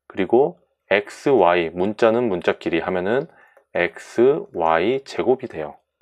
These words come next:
X하고 와이 제곱은 다르기 때문에 그냥 곱하면 이렇게 딱딱 써주면 돼요. 붙여서 써주면 돼요. 만약에 오엑스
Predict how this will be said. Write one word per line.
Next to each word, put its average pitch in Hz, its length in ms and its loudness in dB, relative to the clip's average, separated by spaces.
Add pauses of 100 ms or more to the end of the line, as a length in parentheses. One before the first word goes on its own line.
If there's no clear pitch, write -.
X하고 139 640 4
와이 98 260 4
제곱은 92 560 0
다르기 135 480 0
때문에 92 480 0 (240)
그냥 123 320 -2 (560)
곱하면 120 540 0
이렇게 120 360 -2
딱딱 - 500 -4 (180)
써주면 175 480 0
돼요. 78 260 -2 (140)
붙여서 120 360 -2
써주면 120 420 -2
돼요. 78 280 -8 (760)
만약에 123 680 2 (1160)
오엑스 95 920 2